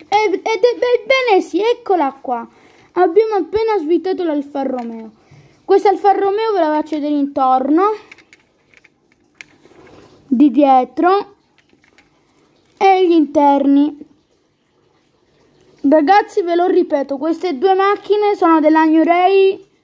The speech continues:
sono della New Ray scala uno e trentadue, che si aprono gli sportelli. Questa non ha la ca-, non c'era la carica a molla, ma questa,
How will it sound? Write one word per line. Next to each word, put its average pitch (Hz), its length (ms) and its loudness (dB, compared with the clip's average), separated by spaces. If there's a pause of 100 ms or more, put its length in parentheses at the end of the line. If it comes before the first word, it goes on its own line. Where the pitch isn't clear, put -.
(460)
sono 330 380 0
della 320 340 2
New 330 360 0
Ray 359 320 0
scala 302 420 -2
uno 330 160 2
e 320 100 0
trentadue, 233 920 -6 (260)
che 339 160 0
si 339 140 0
aprono 330 240 0
gli 294 140 0
sportelli. 269 680 -6 (300)
Questa 440 440 0
non 339 200 0
ha 339 60 2
la 320 200 2
ca-, 311 140 -10
non 330 240 -4
c'era 285 280 -2
la 247 120 -6
carica 247 360 -8
a 247 100 -4
molla, 226 580 -8 (960)
ma 339 260 -2 (320)
questa, 392 500 -2